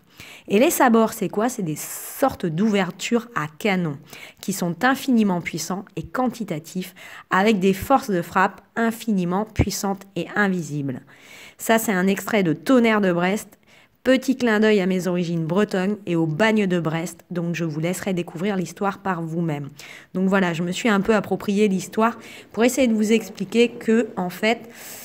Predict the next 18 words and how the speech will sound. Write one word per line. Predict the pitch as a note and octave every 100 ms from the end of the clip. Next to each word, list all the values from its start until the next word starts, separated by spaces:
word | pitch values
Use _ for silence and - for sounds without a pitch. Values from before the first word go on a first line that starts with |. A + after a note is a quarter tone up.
| - - -
même | G3 B3 C4+
si | - C4+
on | A#3+
essaie | A#3 A#3 - A#3
d'identifier | G3 G3+ G3+ G#3 G3 G3 - G3+
les | E3+ E3
acteurs | G#3+ G#3+ - A3
et | F3
les | D#3+ D#3 F#3
influenceurs | A#3 A3+ A3+ G3+ F#3+ - G3+ E3+
de | D3+
l'adoption, | E3+ G#3+ A#3+ A#3 A3+ G#3+ - A#3 G#3+
de | F#3
la | E3 D#3
sortie | - A#3 A#3+ G#3+
de |
ces | - G#3+
virages, | F#3+ F#3 F#3+ A3